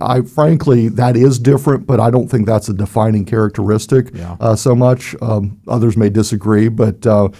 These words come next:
Speaker 1: uh, but I think it's, it's the student population that we're serving. The,
Speaker 2: Yeah.
Speaker 1: the focus on adult learners, the needs of adult learners, the experiences, life experiences of adult learners that really influence,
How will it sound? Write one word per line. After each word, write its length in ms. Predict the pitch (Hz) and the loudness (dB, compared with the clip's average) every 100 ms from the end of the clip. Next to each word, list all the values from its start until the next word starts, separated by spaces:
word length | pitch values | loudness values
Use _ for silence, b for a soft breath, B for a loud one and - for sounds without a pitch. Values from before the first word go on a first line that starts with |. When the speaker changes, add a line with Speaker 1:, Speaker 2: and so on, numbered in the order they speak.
| B B B | B B B
Speaker 1:
uh, 240 | - 110 107 | -4 -2 0
but 160 | 123 | 2
I 100 | 123 | 2
think 200 | 135 180 | 0 -4
it's, 180 | 165 - | -6 -8
it's 240 | 120 - | -10 -10
the 140 | - 113 | -8 -8
student 320 | - 139 110 | -4 -4 -2
population 640 | 110 104 113 104 104 - | -4 -2 -2 -2 -2 -4
that 160 | 101 - | -6 -6
we're 80 | 104 | -8
serving. 480 | - 107 98 - - | -6 -4 -4 -8 -8
The, 200 | 107 113 | -4 -4
Speaker 2:
Yeah. 80 | 98 | -2
Speaker 1:
the 120 | 110 | -6
focus 500 | - 131 135 135 131 | -2 0 2 0 -2
on 160 | 117 110 | -2 0
adult 480 | 101 95 110 117 123 | -2 0 0 0 0
learners, 560 | 120 117 117 113 110 B B B | 2 2 0 -2 -6 B B B
the 100 | 120 | 0
needs 280 | 110 120 113 | 2 2 2
of 80 | 113 | 0
adult 320 | 107 110 110 | 0 2 2
learners, 500 | 107 113 110 110 104 | 0 0 2 0 -2
the 140 | 107 101 | -4 -6
experiences, 800 | - - 120 117 117 104 120 95 | -6 -4 0 2 0 -2 -4 0
life 240 | 113 117 | 0 0
experiences 640 | 123 - 110 110 110 117 107 | -4 -6 -2 -2 -2 -4 -4
of 120 | 101 | -4
adult 340 | 98 110 110 | -2 0 0
learners 480 | 110 110 110 107 104 B B B | 0 0 0 0 -4 B B B
that 160 | 123 117 | -4 -2
really 320 | 127 160 143 | 0 2 2
influence, 960 | 143 127 156 - 117 110 104 95 95 | 0 0 -2 -2 -2 0 0 -4 -8